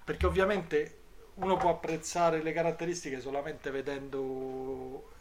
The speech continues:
leggendo le specifiche tecniche, ma vedendo un video che, che fa vedere effettivamente anche il design di, di, di questi smartphone. E... Però il grosso,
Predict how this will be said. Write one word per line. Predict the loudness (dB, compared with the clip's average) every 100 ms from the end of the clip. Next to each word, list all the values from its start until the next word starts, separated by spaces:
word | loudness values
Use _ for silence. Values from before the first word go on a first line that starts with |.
| -4
leggendo | -2 6 10 10 8
le | 0
specifiche | -2 -6 -6 -2 2
tecniche, | 2 2 0 -2
ma | -2 -2
vedendo | -4 -6 -6 -8
un | -10
video | -10 -4 -2 -2
che, | -4 -10 -12
che | -16
fa | -10 -8
vedere | -6 -6 -6
effettivamente | -8 -12 -12 -12 -10 -12 -12 -16 -6
anche | -4 -2 -2
il | 0
design | 0 4 4 2 -2 -8
di, | -10 -10 -10 -12
di, | -12 -14 -14
di | -6
questi | -6 -6
smartphone. | -10 -10 -10 -10 -12 -12 -16 -20 -20 -18 -18 -18 -20 -16
E... | -6 -4 -2 -2 -4 -4 -4 -6 -6 -8 -12 6
Però | 12 12 12 10 -2 -16 -20 -20 -20 -10
il | -4 0
grosso, | 10 12 12 12 6 6 6 2 -6